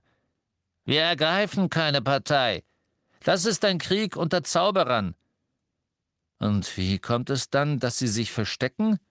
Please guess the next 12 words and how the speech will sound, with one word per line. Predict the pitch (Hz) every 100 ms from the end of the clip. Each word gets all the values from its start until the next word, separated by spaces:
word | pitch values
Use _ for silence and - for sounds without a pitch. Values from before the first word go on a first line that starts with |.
| _ _ _ _ _ _ _ _ _ _ _ _
„Ich | 151 170 160 - - - _
hielt | - 131 135
es | 139 117
für | - 131
vernünftig“, | 117 120 101 123 127 - 107 78 - - _ _ _ _
sagte | - 92 85 90
der | 80 73
Kobold | - 101 87 92 90 -
mit | - -
der | -
tieferen | - 110 101 85
Stimme. | 71 - - -